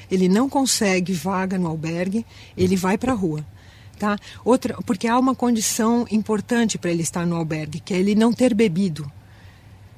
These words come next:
Se ele bebe, ele não é admitido no albergue. Mesmo que ele já esteja na casa há um mês, vamos dizer, ele perde a vaga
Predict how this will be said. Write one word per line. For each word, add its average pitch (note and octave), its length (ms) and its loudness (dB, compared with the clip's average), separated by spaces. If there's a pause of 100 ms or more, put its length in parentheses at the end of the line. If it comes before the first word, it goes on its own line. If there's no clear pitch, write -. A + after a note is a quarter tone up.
(140)
Se - 200 2
ele A3+ 180 2
bebe, G3 420 2
ele A#3 160 4
não A#3 220 6
é A3+ 100 4
admitido F3+ 560 2
no F3 80 0
albergue. E3 480 -6
Mesmo B3+ 440 6
que B3+ 100 2
ele A#3 140 6
já G3+ 120 2
esteja A#3 520 2
na A3 120 0
casa F3 680 -4
há F3+ 160 -6
um F#3 100 0
mês, F#3+ 380 0
vamos F3 260 -4
dizer, F3+ 440 0
ele F#3+ 200 2
perde G3+ 540 0
a G#3 60 0
vaga F3 520 -2